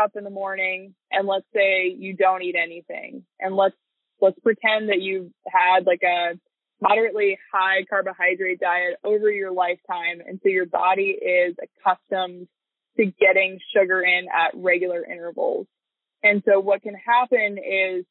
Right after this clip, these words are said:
let's say you skip breakfast and then a few hours later you get a blood sugar crash and you're like, "Ugh, dude, like, I just feel lethargic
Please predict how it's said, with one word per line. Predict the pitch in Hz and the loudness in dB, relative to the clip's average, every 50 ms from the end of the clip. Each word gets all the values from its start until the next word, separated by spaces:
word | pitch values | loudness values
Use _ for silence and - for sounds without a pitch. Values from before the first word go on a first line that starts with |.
| _ - | _ -2
let's | 214 208 202 - | -2 -2 0 2
say | - 220 214 | 2 2 2
you | 202 196 190 - _ _ | 2 -2 -8 -12 _ _
skip | - 226 220 202 _ | -2 -2 -2 -2 _
breakfast | 214 202 190 196 _ - 202 190 185 185 - _ _ _ - - | 0 0 0 0 _ 0 0 2 2 0 -2 _ _ _ -10 -6
and | 196 202 202 196 | -6 -6 -4 -6
then | 196 190 | -6 -6
a | 190 - | -8 -8
few | - 214 208 208 | -2 2 4 4
hours | 208 202 196 196 190 185 | 6 4 4 2 -2 -4
later | 190 185 185 180 185 185 | -2 -2 -2 0 -2 -2
you | 180 180 185 180 | -4 -4 -2 0
get | 190 185 | 2 2
a | 180 | 2
blood | 175 - 190 190 185 185 185 - - | 0 -2 -2 0 0 0 -2 -4 -8
sugar | 180 - 185 180 | -8 -6 -8 -10
crash | 175 _ - 180 170 170 165 170 180 - _ - - | -8 _ -2 0 0 0 0 -2 -4 -6 _ -16 -14
and | - 196 185 | -12 -8 -6
you're | 185 185 180 180 | -2 0 0 0
like, | 175 165 165 175 - _ _ _ _ _ _ _ - 214 | 2 0 0 -2 -6 _ _ _ _ _ _ _ -2 0
"Ugh, | 220 226 233 226 226 220 208 196 185 180 - _ _ _ _ 220 | 4 4 4 4 4 2 0 -2 -4 -8 -18 _ _ _ _ -12
dude, | 214 202 214 220 220 214 208 196 180 175 - | -2 2 6 6 8 8 6 6 2 2 2
like, | 180 175 - - _ _ _ _ _ _ _ _ _ _ _ _ | 0 -2 -2 -4 _ _ _ _ _ _ _ _ _ _ _ _
I | - 208 208 | 0 2 2
just | 208 196 - | 0 0 -2
feel | 220 208 196 190 | -2 -4 -2 -2
lethargic | 180 180 - - 226 214 220 226 226 220 196 226 220 214 214 214 214 - | -4 -4 -4 -2 0 2 2 2 2 0 -2 -2 -2 0 0 0 0 -2